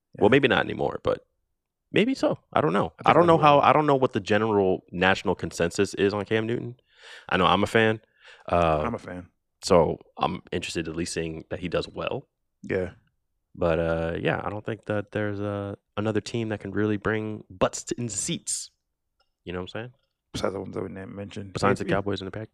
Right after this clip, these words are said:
Speaker 2: Packers.
Speaker 1: you're probably right.
Speaker 2: Yeah. Um, let's talk about the N B A, though. The National, or the M B B A.
Speaker 1: M B B A.
Speaker 2: The National Bubble Basketball Association.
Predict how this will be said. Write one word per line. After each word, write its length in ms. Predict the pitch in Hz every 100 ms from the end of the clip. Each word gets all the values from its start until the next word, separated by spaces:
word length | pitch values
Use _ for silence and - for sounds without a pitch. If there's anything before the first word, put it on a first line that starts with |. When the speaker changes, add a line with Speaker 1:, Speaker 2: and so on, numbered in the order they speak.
| -
Speaker 2:
Packers. 280 | 101 156 -
Speaker 1:
you're 40 |
probably 200 | - 90
right. 260 | 87 95 - _ -
Speaker 2:
Yeah. 80 | 101 - - - - - - -
Um, 400 | 120 127 127 -
let's 140 | 156
talk 100 | -
about 140 | - 110
the 80 | 123
N 80 |
B 100 | 120 110
A, 120 | 104
though. 200 | 65 - _
The 80 | 87
National, 500 | 107 127 139 131 -
or 80 | 107
the 100 | 104
M 140 | 123 123
B 160 | 131
B 180 | 123 98
A. 60 | - -
Speaker 1:
M 140 | - 120
B 80 | 120
B 160 | 107
A. 120 | 107 - -
Speaker 2:
The 100 | 90
National 420 | 101 127 139 127
Bubble 540 | 113 87 110 117 110 110
Basketball 480 | 117 113 - 82 82
Association. 500 | - - - -